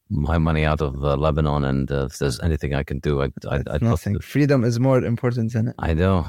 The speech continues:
Speaker 1: I know, of course. It's really sad and it's very dispiriting to just, uh, not be able to do something about it. I hope, I hope somebody listening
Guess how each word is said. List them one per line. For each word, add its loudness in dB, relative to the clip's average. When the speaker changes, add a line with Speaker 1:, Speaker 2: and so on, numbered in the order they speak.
Speaker 1:
I -2
know, 2
of -4
course. -2
It's 0
really 4
sad 4
and 2
it's -2
very 4
dispiriting 2
to -4
just, -6
uh, -4
not 0
be 0
able 2
to -4
do 0
something -4
about -2
it. -6
I -4
hope, -2
I -2
hope 2
somebody 4
listening 0